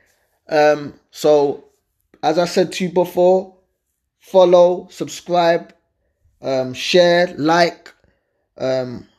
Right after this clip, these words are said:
and as I said, follow it on Anchor, Spotify, Breakers, Pocket Cast, and Radio Public. All downloadable on Google Play and App Store. Um, keep showing the support. Big up yourselves every time.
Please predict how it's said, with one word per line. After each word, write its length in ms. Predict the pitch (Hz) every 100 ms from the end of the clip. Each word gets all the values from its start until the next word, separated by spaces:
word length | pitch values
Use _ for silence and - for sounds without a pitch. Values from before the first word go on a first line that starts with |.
| _ _
and 100 | 127
as 160 | 135 135
I 60 | 139
said, 320 | - 180 -
follow 340 | - 160 151
it 40 | 139
on 200 | 131 -
Anchor, 360 | 175 165 170
Spotify, 840 | 175 - - - 156 165 170 170 165
Breakers, 640 | 160 156 - 160 156 - _ _ _
Pocket 380 | 180 175 - -
Cast, 460 | 185 180 165 - _ _ _
and 220 | - 131 147
Radio 320 | 175 165 156
Public. 500 | 156 180 139 131 - _ _ _
All 200 | - 170
downloadable 720 | 160 175 170 165 165 156 160 151
on 80 |
Google 320 | 151 170 156 147
Play 220 | - 147
and 120 | -
App 200 | 170 -
Store. 320 | - 123 90 _ _ _ _ _
Um, 240 | 127 120 113
keep 260 | - 185
showing 300 | - 185 175
the 80 | 165
support. 720 | 156 135 - 202 202 196 - _ _ _ _ _ _
Big 220 | 220 202
up 200 | 196 -
yourselves 460 | 170 170 175 160 160
every 240 | 151 147
time. 560 | 143 175 180 175 226